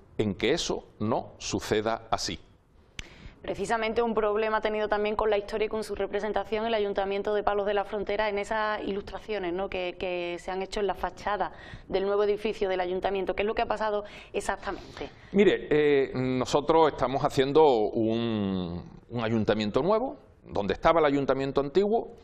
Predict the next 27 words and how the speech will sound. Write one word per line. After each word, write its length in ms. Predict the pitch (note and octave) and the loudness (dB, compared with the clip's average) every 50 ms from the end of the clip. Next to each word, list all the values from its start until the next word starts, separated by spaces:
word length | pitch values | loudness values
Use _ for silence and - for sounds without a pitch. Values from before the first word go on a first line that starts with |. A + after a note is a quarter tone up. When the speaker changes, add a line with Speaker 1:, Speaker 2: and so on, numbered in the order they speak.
| - - - _ _ _ _ | -20 -20 -20 _ _ _ _
Speaker 1:
hemos 240 | - C#3+ D3+ C3+ - | 0 0 0 0 -2
tirado 280 | - C3+ A#2+ C#3 C3+ G#2 | 0 2 2 4 4 4
el 80 | G2 G2+ | 2 0
ayuntamiento 480 | G2+ G#2 G#2 G2 G2 G#2+ A2 A2 - | 0 0 0 0 0 0 0 0 0
antiguo 320 | B2+ B2 - G#3 A#3 C4 C4+ | 0 2 2 2 2 2 -2
porque 220 | - - - E2+ | -2 -4 -4 -4
ya 120 | E2+ F2 | -4 -2
no 100 | F2+ F2+ | -2 -2
estaba 480 | F2+ - - F#2+ F2+ F2 F#2 - - - - - - - - - - - - - - | -4 -2 -2 -2 -2 -2 -4 -4 -8 -14 -20 -20 -20 -20 -20 -20 -20 -20 -20 -4 -2
acorde 600 | - A2 - - D3 E3 D3+ B2 A2+ A2+ A2 G2+ - | -2 -2 2 6 8 8 8 8 4 4 2 2 2
a 120 | - A2+ A2 | 2 2 4
las 160 | A2 A2 G#2+ | 4 2 0
necesidades 840 | A2+ G#2+ G#2 - - A2 - - G#2+ F2+ A2+ C#3 D3 B2+ B2+ A#2+ A2+ A2 | 0 -2 -2 0 -2 -2 -2 -2 0 2 4 4 4 4 2 0 0 0
y 160 | G#2+ G#2 G2 | 0 -2 -2
a 420 | F#2 F2 E2 - - - - G#2 - | -2 -4 -4 -6 -6 -6 -6 -6 -4
lo 120 | F#2 F#2+ | -4 -4
que 120 | - G2 | -4 -4
tiene 260 | F2 - A2 B2 B2+ A2+ | -2 -2 -2 -2 0 -2
que 80 | A2 | -2
tener 280 | G#2 G#2 A2 B2+ B2 A2 | -2 -2 -2 -2 0 -2
el 120 | G2 F2+ | -2 -2
pueblo 260 | D#2+ G2 G#2 G#2 G#2+ | -2 -4 -2 -2 -2
de 100 | G2 F#2+ | -4 -4
Palos 200 | G2 G2 G#2 G#2 | -4 -4 -4 -2
de 80 | G2+ G#2 | -2 -4
la 80 | G#2+ G#2 | -6 -4
Frontera. 480 | - C3+ C3 C3 D#3+ D#3+ F#3 - - | -4 -6 -4 -2 -2 -4 -4 -6 -8